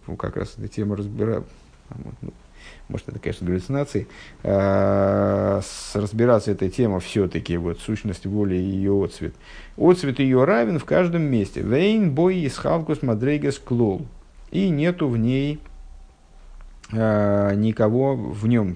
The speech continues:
вернее, в отцвете тогда уж, а, никакого разделения совсем. Кейни орми цумсом. По какой причине? Уже, наверное, двадцатый раз мы повторяем это,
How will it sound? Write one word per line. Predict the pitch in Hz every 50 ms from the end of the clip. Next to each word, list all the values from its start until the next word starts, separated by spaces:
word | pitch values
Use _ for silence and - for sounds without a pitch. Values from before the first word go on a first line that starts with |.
| 87 -
вернее, | 90 92 92 92 - - - -
в | 104
отцвете | 101 92 - - 76 - -
тогда | - - 82 85 73 64
уж, | 58 - - - - - - - - - - -
а, | - 107 104 104 107
никакого | 113 131 123 123 123 - 185 185 170 147
разделения | 127 117 107 104 113 117 135 147 156 151 151 156 160 135
совсем. | - - 131 151 180 175 - - - - 127 117 104 101 101 101 107 - - - _ _ - - - - - - - - - - -
Кейни | - 123 131 156 214 240 254 240 214
орми | 175 175 202 214 208 196 175
цумсом. | 135 - - 131 127 123 117 - 127 131 131 - - - - - - - - - _ -
По | 98
какой | 98 98 104 117 123
причине? | 127 139 147 147 - 220 220 214 208 202 202 202 - - _ _ - -
Уже, | - - 98 98
наверное, | 101 98 98 98 98 95 - -
двадцатый | - - 101 104 101 - - 90 87 - 123
раз | 175 170 -
мы | 170 156 151
повторяем | - - - 143 143 143 139 139 131 127
это, | 123 - 117 120 117